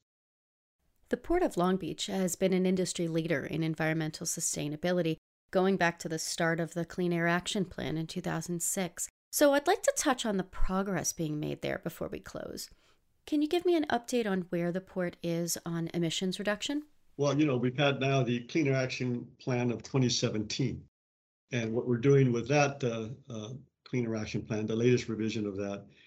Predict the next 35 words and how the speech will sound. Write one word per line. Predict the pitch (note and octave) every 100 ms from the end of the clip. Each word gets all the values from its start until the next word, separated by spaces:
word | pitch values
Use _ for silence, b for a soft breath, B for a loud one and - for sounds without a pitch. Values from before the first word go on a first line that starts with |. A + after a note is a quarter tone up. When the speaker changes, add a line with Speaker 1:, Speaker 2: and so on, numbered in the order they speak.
| b b
Speaker 2:
is | A#2+ A#2
we're | C3
moving | D3 C3+ C3+
to | C#3
eliminate | C#3 D3+ E3+ A2
emissions. | G#2 G#2 G2+ G2 F2+ -
Not | A#2+ B2
a |
question | A2+ - B2+ B2
of | A2
just | B2 -
reducing | A2 B2 B2+ B2+
emissions, | A2 G2+ - A2 - - b b b
it | A#2+
is | A2+
going | - B2+ B2+
to | C3
zero | A#2+ F#2 A#2+ A2+
emission. | G2+ G2 - F2 - _ b b b b
I |
think | A#2+ D3+
that's | C#3+ C3
a | A#2
laudable | A#2 C3 B2
quest | - - C#3 -
that | A#2+
we | A#2+
have | G#2 B2 B2
here. | C#3 D3 D3 B B B B
Uh, | A#2+ G#2+ G2 C3+
absolutely, | A#2 - B2 B2 B2+ B2
it's | G#2+ - -
very, | G#2+ A#2+ A#2
very | A#2 A2+
doable. | G#2 A#2+ B2 C#3 D3+